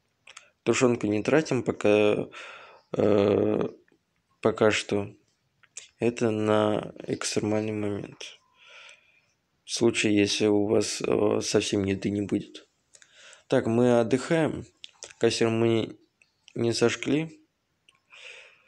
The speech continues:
Ну, а щас зажигаем. Чтоб не спалить дом. И себя не спалить. Ребята, это все поджигаем, жарим все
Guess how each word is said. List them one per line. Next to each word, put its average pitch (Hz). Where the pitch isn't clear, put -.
Ну, 107
а 107
щас 139
зажигаем. 101
Чтоб -
не 110
спалить 110
дом. 101
И 117
себя 95
не -
спалить. -
Ребята, 104
это 101
все 101
поджигаем, 143
жарим 123
все 117